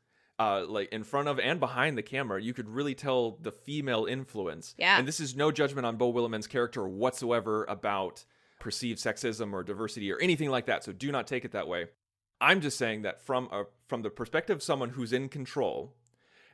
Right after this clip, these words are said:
Speaker 1: and then he has outside influences telling him that he needs to change his writer's room, I would think that would piss me off if I was the head writer and I was forced to replace certain people I love to be in the writer's room with other people who I wouldn't necessarily like.
Speaker 2: Sure.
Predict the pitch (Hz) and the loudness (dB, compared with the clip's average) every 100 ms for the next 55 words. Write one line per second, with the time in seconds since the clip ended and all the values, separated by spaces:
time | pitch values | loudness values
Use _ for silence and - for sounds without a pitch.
0 | - 127 123 131 120 110 - 120 127 123 | 0 2 6 6 4 2 -6 -4 -4 2
1 | 120 104 123 135 - 139 135 127 131 127 | 2 2 2 2 4 4 4 2 -2 -4
2 | 117 101 - 101 - 127 127 117 104 101 | -6 -6 -6 -8 -2 2 2 0 0 -2
3 | - 139 135 120 - 110 - 151 170 147 | -2 -4 -2 -4 -6 -6 -2 2 2 0
4 | 113 98 92 82 76 - 78 65 76 - | -6 -2 -2 0 -4 -6 -8 -8 -12 -18
5 | _ _ _ _ _ _ _ _ _ 120 | _ _ _ _ _ _ _ _ _ 6
6 | 151 135 - 135 113 - _ - 127 208 | 6 6 0 -2 -2 -10 _ 4 6 6
7 | 139 139 - 139 202 139 175 - _ - | 4 0 2 2 4 4 0 -8 _ -4
8 | 120 127 123 113 120 110 107 110 139 - | 4 6 6 2 0 2 4 4 2 2
9 | 113 113 107 - 127 123 - 127 110 - | 2 2 0 -4 0 0 -2 -4 -4 -2
10 | 120 110 123 - 110 107 120 113 110 107 | 2 2 0 -2 -2 -2 -6 0 0 2
11 | 101 101 101 101 92 110 101 95 95 101 | 2 4 2 -2 -4 -4 -2 0 0 -2
12 | 107 107 95 92 104 104 104 101 104 98 | -4 -4 -2 0 -2 -4 -8 -4 -2 -2
13 | 101 104 104 - 101 98 104 101 98 92 | -2 -6 -6 -6 -8 -4 -2 0 0 2
14 | 104 - - - 214 202 180 175 | 0 -2 -12 -2 2 2 2 -4